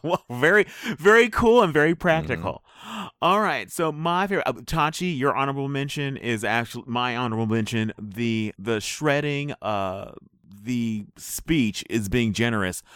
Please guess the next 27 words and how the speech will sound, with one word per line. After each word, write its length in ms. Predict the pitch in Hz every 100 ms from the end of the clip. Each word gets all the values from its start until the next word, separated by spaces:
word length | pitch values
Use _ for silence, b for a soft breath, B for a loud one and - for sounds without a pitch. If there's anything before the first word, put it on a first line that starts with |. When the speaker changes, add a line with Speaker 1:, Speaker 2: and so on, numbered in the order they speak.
| b b b
Speaker 1:
of, 380 | - 117 110 107
uh, 400 | 110 101 98 95 -
of 220 | 110 95
the 100 | 107
current 280 | 123 117 110
president's 640 | 123 110 107 104 104 - _ _ _ _ _ -
was 600 | 110 113 110 104 104 90 - -
phenomenal. 680 | 139 123 117 117 107 92 -
I 100 | 113
just 260 | 110 123 -
love 480 | 120 135 127 120 107
the 80 | 113
fact 260 | 113 110
that, 200 | 113 92 92
that, 360 | 120 113 -
uh, 220 | - 113 107
she 360 | - 131 120
stole 400 | 110 - 151 143
his 180 | 143 139
thunder 340 | - 131 127
with 200 | 113 117
visual 580 | 101 117 127 123 117 110 b b -
that 140 | 113
was 120 | 113
so 200 | - 143
simple. 500 | 143 143 135 139 139 b b b -
Uh, 320 | 110 104 101